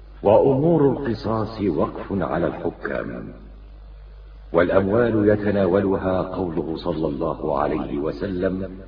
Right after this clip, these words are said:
'أد الأمانة إلى من ائتمنك ولا تخن من خانك.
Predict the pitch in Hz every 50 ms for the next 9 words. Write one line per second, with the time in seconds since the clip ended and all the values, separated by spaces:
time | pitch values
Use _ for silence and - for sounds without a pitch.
0 | - - - - - - - - - - - - - - - - - - - -
1 | 104 120 113 95 - - 110 110 - - - 104 101 92 95 98 104 107 104 101
2 | 101 101 98 101 95 92 90 - - 95 98 101 101 95 92 92 85 87 98 104
3 | 101 104 - - - - - 107 113 104 104 101 101 104 117 120 101 110 120 -
4 | - - - - - - - - - - - - 131 120 123 113 107 98 98 92
5 | 87 82 73 - - - 151 160 - - 90 82 71 60 - - 65 64 - -
6 | - 82 71 60 55 57 - - - - - -